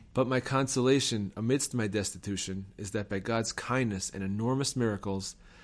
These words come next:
they succeeded in getting out the books. What can I give back to God? How good is the lot of Reb Shmuel Weinberg that he was able to have a redemption of captives such as this accomplished through his agency.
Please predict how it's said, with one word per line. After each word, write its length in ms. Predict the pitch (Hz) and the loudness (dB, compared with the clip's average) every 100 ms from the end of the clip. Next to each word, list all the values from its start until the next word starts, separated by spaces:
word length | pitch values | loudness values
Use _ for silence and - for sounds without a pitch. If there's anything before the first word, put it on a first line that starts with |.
| - | -8
they 120 | - 120 | 0 0
succeeded 600 | 127 - - 175 165 117 | 0 0 2 6 6 6
in 120 | 117 | 4
getting 260 | 123 127 127 | 6 6 4
out 160 | 123 | 2
the 60 | 123 | 0
books. 500 | 147 127 - - - - - - - - - | 0 0 -4 -10 -12 -20 -20 -20 -20 -20 -6
What 220 | - 151 160 | 4 4 6
can 140 | 165 | 6
I 80 | 151 | 6
give 240 | 156 127 | 6 6
back 220 | 147 147 | 6 4
to 100 | - | 2
God? 400 | 123 147 139 95 - - - - - | 2 4 4 0 -8 -20 -20 -20 -4
How 200 | 110 110 | -2 0
good 420 | 139 156 151 127 | 6 10 10 8
is 100 | - | 4
the 140 | 120 | 4
lot 320 | 117 113 107 | 4 4 2
of 140 | 110 110 | -2 -2
Reb 100 | 104 | 0
Shmuel 380 | - 135 131 120 | 0 4 4 6
Weinberg 500 | 123 120 104 92 98 | 4 4 0 -4 -4
that 100 | 95 | -2
he 80 | |
was 160 | 101 95 | 0 0
able 240 | 120 131 131 | 0 2 0
to 100 | 117 | 0
have 260 | 110 113 | 0 0
a 60 | 107 | 0
redemption 640 | 98 95 117 139 - 120 | -2 0 0 0 0 -2
of 100 | 110 | -2
captives 680 | - 120 127 - 101 87 - - - - - | -2 0 0 -2 -4 -4 -8 -14 -20 -18 -6
such 300 | - 113 117 | 0 0 2
as 160 | 101 | 2
this 340 | 113 131 - - | 4 4 2 -6
accomplished 680 | - 120 135 110 92 - - | -6 0 0 0 -4 -4 -6
through 140 | 101 | -2
his 180 | 110 117 | 0 2
agency. 580 | 117 113 92 - 85 | 2 0 -4 -6 -8